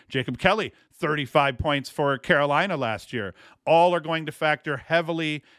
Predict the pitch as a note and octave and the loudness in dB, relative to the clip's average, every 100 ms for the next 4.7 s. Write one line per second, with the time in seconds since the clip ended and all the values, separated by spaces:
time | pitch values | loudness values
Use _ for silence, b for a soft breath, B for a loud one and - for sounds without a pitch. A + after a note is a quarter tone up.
0 | b - C#3 C3 C3 C#3+ C3+ C#3+ C3+ B2+ | b -2 -2 -2 -6 -6 -6 -6 -6 -4
1 | B2+ C#3 D3 C3+ B2 D#3 C3+ B2 C3+ - | 0 2 2 0 0 0 0 -2 -8 -6
2 | - E3+ - - - b b b B2+ C#3+ | 0 0 0 -10 -20 b b b -4 -2
3 | - D#3 C3+ B2+ C#3 C#3+ - C#3 B2+ - | 2 4 4 2 0 -2 0 -4 -4 -10
4 | A#2+ A#2 C#3+ C3 C#3 C3 | -14 -10 -8 0 2 2